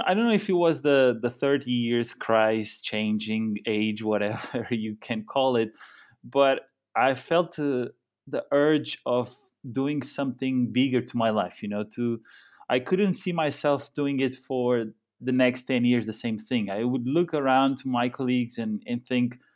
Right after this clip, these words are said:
"This is nice, it's well paid, it's a bit stressful and deadlines and everything. Every, every designer knows that, but I don't see myself doing this." So I, I, I don't know, I projected myself for the next five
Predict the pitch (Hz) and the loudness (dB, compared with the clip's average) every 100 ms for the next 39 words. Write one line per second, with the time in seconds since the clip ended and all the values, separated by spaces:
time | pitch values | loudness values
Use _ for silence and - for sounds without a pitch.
0 | _ _ _ 131 165 151 147 135 147 151 | _ _ _ -6 -4 -2 2 4 4 0
1 | - - _ - 117 - 135 135 135 131 | -4 -8 _ -12 -6 0 0 0 -2 0
2 | 131 127 127 - _ - 117 127 160 - | 0 -2 -6 -16 _ -14 -8 -4 -4 -4
3 | - 139 135 - 143 120 104 113 123 120 | 0 0 0 -2 0 0 2 2 4 4
4 | 123 127 120 98 107 123 123 143 135 113 | 4 2 -2 -6 -6 -6 -6 -6 -4 -4
5 | 107 117 110 - 104 113 104 107 107 107 | -4 -4 -4 -6 -6 -6 -8 -8 -6 -6
6 | 104 104 110 117 123 123 - - - - | -6 -6 -8 -4 -2 -2 -6 -20 -20 -20
7 | _ _ 117 113 135 131 131 _ _ 117 | _ _ -10 0 2 2 0 _ _ -4
8 | 131 180 - 160 147 - 131 123 127 107 | -2 -2 -4 -4 -2 -2 -4 -2 -2 -2
9 | - - 117 127 - 131 139 139 - - | -4 -2 2 2 2 0 0 0 -6 -12
10 | _ _ _ _ _ _ - 139 147 127 | _ _ _ _ _ _ -4 0 2 4
11 | 123 123 - 135 127 147 156 170 139 127 | 2 -2 -4 -4 0 0 0 0 0 0
12 | 120 135 120 120 131 120 117 110 110 107 | 2 0 0 0 0 0 0 -2 -4 -8
13 | - - 113 113 117 113 | -14 -6 -2 0 -2 -4